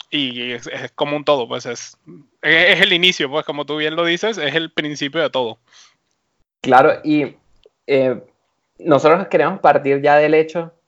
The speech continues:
Speaker 2: supongamos, ya tenemos la economía de mercado, porque esa es, es la base, pero teniendo la economía de mercado por sí sola no es suficiente, necesitas los empresarios, las ideas,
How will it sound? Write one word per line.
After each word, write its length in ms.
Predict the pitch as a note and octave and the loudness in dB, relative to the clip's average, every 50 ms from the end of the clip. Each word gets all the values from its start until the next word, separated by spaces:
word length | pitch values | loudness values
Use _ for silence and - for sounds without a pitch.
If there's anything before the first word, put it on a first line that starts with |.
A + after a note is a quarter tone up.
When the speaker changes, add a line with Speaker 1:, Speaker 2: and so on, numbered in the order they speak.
| _ _ | _ _
Speaker 2:
supongamos, 800 | _ - A#2+ G2+ A2+ A2+ A2+ A2+ A#2+ B2 A2+ A#2 A#2 B2 B2+ B2 _ _ - | _ -12 -8 -4 -4 -2 0 2 2 2 2 0 -2 -8 -12 -18 _ _ -4
ya 220 | B2 A#2 A2+ A2+ | 0 0 2 4
tenemos 380 | A#2+ A#2+ B2 B2+ C3 C3+ C3+ C3+ | 4 4 4 4 2 0 0 2
la 100 | C#3 C3 | 2 2
economía 380 | B2+ B2+ B2 B2 A#2+ B2 B2+ | 4 2 0 0 0 0 0
de 80 | B2+ B2 | 0 0
mercado, 440 | B2 A#2 - - F#2 E2+ C3+ - _ _ _ _ _ _ _ _ _ _ _ _ _ _ _ _ _ _ _ | -2 -2 -2 -2 -4 -4 -4 -8 _ _ _ _ _ _ _ _ _ _ _ _ _ _ _ _ _ _ _
porque 220 | - B2+ A#2+ C3+ | -2 0 2 2
esa 140 | B2+ - D3+ | 2 0 0
es, 220 | C#3 - D#3+ - - | 0 0 0 0 0
es 140 | C#3+ C#3+ C#3 | -2 -2 0
la 140 | C#3 B2 B2 | 2 2 4
base, 500 | B2 A2+ A#2 C3 D3 - - G3 - - _ _ _ _ _ _ _ _ | 4 4 2 2 0 -2 -8 -12 -12 -14 _ _ _ _ _ _ _ _
pero 760 | - C3+ C3+ C3+ C3 B2+ B2 B2 A#2+ A#2 A2+ - - - _ _ | 2 2 4 6 6 6 6 6 4 4 2 0 -4 -10 _ _
teniendo 300 | - B2 B2+ B2+ B2+ C#3 | -4 -2 -2 0 0 2
la 80 | D#3 D#3+ | 2 2
economía 380 | D#3 E3 D3 C#3 C3 C3 B2+ | 2 2 0 0 -2 -2 -2
de 60 | C3+ C#3+ | -2 -2
mercado 460 | C#3+ - - - C3 B2+ B2+ B2 - | -2 -2 0 2 2 4 2 2 2
por 160 | - B2 A#2+ | 0 -2 -2
sí 140 | - - A2+ | -2 -8 -4
sola 420 | - C3+ C3 C#3+ C#3+ D3 - - _ _ - | -2 0 2 2 2 0 -2 -10 _ _ -12
no 280 | B2+ B2 A#2+ A#2+ A2+ | -8 -4 -2 -2 -2
es 140 | A2+ A#2 - | -2 -4 -6
suficiente, 540 | - C3 - - C3 - - C#3 B2+ A#2+ A2+ | -8 -10 -10 -12 -8 -2 0 0 0 0 -2
necesitas 320 | A#2+ A2+ A2 - B2 B2+ | -4 -4 -4 -4 -4 -2
los 120 | C#3 C#3 C#3 | -2 -2 -2
empresarios, 600 | C3 B2 - B2 A#2 A#2 - B2 A#2+ B2 A#2+ A#2 | -4 -4 -4 -4 -4 -2 2 2 4 4 4 2
las 140 | A#2 A2+ A#2 | 0 -2 0
ideas, 380 | A#2 A#2+ B2 B2 C3 C#3+ C#3 | 2 4 4 4 4 0 -4